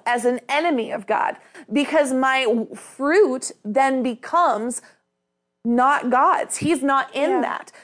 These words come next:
Speaker 1: So it's literally saying whoever wishes to be a friend of the world makes himself an enemy of God.
Speaker 2: Yeah.
Speaker 1: If I compromise to that,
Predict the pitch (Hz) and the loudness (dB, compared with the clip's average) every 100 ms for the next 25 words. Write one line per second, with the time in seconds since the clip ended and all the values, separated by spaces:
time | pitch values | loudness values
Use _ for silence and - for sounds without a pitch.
0 | - - 311 269 320 359 339 320 320 285 | -6 2 2 4 2 2 2 2 0 2
1 | 277 311 339 320 277 359 - 359 302 294 | 4 4 4 2 2 0 0 -2 0 0
2 | 285 285 285 285 240 240 262 381 - _ | 0 0 -2 0 2 2 4 2 0 _
3 | _ _ - 240 277 294 - 349 320 247 | _ _ -4 0 0 0 -2 -2 0 0
4 | 240 254 240 240 247 262 233 311 349 - | 0 -2 -2 -2 -2 -4 -2 -2 -2 -6
5 | _ - 269 247 240 _ - 240 277 311 | _ -10 -6 -6 -10 _ -2 2 2 4
6 | 339 311 262 - 311 349 349 294 262 262 | 2 -2 -8 -2 0 2 0 0 2 0
7 | 262 - - 226 220 277 | -2 -4 -2 0 2 0